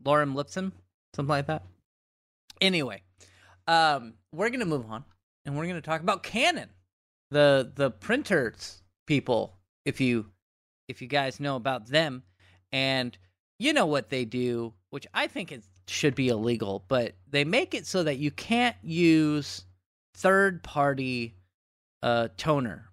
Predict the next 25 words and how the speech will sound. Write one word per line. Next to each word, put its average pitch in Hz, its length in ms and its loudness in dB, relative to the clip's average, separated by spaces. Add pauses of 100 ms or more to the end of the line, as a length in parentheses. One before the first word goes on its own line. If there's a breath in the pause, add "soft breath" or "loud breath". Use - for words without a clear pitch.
or, 123 460 2
or 117 280 2
ink 160 280 -2
cartridges, - 720 -6 (120)
typically, 107 540 -4 (800)
in, 143 500 -2 (180)
like, 127 200 -2
a, 120 320 0
a 123 100 -2
Canon 131 460 -2
printer 117 500 0
or, 113 520 0 (100)
y-, 175 80 -2
you 156 200 -2
know, 117 220 -6 (400)
Epson 131 320 -8
does 110 220 -10
it 98 120 -10
and - 180 -16
H 135 240 -2
P 117 120 0
does 98 220 -6
it. 80 80 -10
It's 110 120 -8
awful. - 400 0